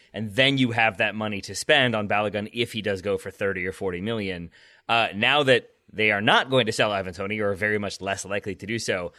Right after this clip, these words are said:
The latest reports I saw felt much more in line with what you're talking about, Joe. It was Armando Broja from Chelsea, if he can make that comeback.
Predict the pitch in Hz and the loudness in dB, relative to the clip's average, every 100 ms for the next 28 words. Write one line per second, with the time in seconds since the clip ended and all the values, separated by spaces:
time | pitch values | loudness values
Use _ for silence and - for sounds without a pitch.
0 | _ 110 123 143 135 127 117 110 110 107 | _ 0 4 4 2 -2 -2 -2 -2 -2
1 | - 104 95 - - 123 107 - _ 98 | 0 0 0 -2 4 4 4 -6 _ -4
2 | 131 160 160 - 131 117 110 113 113 104 | 0 2 2 0 0 2 2 0 -2 0
3 | 107 101 98 101 98 101 101 92 98 95 | 0 -2 -4 -8 -6 -4 -4 -4 -6 -6
4 | 87 98 90 92 101 98 98 - - - | -6 -6 -6 -4 -6 -4 -6 -6 -20 -4
5 | 101 110 110 117 113 104 98 123 135 135 | 0 0 2 2 4 4 4 4 4 2
6 | 113 101 139 151 139 156 160 107 117 107 | 0 -2 2 2 2 -2 -2 -6 -6 -6
7 | 110 104 - 90 - 117 113 110 - | -6 -6 -6 -6 -4 0 2 2 -2